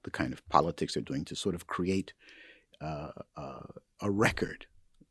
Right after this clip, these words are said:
of the kind of intelligence that's emerging, as it's emerging. And that also has led me to, to Algeria, appropriately for Fanon, where I was two years ago, uh, again, trying to deal with some of those who've become activists in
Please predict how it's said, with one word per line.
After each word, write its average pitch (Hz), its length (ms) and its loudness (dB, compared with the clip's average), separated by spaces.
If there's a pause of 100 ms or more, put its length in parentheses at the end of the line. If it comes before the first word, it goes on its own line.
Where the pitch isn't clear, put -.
(220)
of 135 260 -8
the - 80 -8
kind 143 280 -4
of - 80 -18
intelligence - 580 -6
that's - 200 -8
emerging, - 340 -8 (400)
as - 180 -6
it's - 160 -10
emerging. - 380 -12 (360)
And 110 140 10
that 120 120 10
also 120 320 10
has - 300 -2
led 87 240 4
me 82 120 2
to, - 140 -14 (260)
to 62 240 -4 (120)
Algeria, 80 560 4 (300)
appropriately 80 420 0
for - 100 -12
Fanon, 58 340 -4
where - 120 -2
I 57 40 -2
was - 220 -8
two - 140 -10
years 131 240 4
ago, 90 280 2 (520)
uh, - 200 -4 (600)
again, 104 340 6
trying 92 240 2
to 90 60 0
deal 85 180 0
with 90 100 -2
some 85 180 2
of 80 80 0
those 76 180 0
who've - 140 -10
become 76 280 0
activists - 560 -2
in 73 200 -4